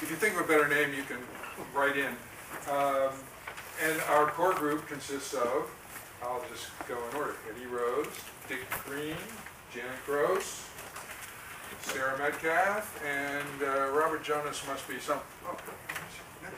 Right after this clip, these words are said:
Robert Jonas. Uh, and we have invited, really, any,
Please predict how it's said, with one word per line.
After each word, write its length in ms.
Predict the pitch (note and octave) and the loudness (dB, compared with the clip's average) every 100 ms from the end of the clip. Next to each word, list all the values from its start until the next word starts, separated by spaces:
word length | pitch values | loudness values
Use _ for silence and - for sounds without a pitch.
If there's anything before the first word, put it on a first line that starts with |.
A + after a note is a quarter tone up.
| - - - E3 - D3 | -12 -8 0 0 0 8
Robert 300 | D3 F#3 F#3+ | 10 10 12
Jonas. 400 | C4 A3+ - - - - - - - - | 12 12 6 -2 -8 -10 -10 -10 -10 0
Uh, 720 | C3 C3 C3 B2+ B2+ B2+ B2+ B2+ - - - - - - - - - D#3 | 4 6 4 4 4 2 0 -2 -8 -14 -14 -12 -6 -6 -6 -18 -14 -2
and 360 | D3 D3 D#3 | 0 0 -2
we 140 | D3+ E3 | -2 0
have 440 | D3 D3 D3 C#3+ | 6 10 10 10
invited, 720 | C#3 C3 C#3+ C#3 C#3+ C3+ C3 B2+ - - - - - - - - | 4 0 4 6 6 4 0 -2 -4 -4 -4 -8 -12 -16 -12 -6
really, 200 | E3+ F#3+ C#3 - - | -2 0 -2 -6 -2
any, 200 | F3+ A3 | 2 2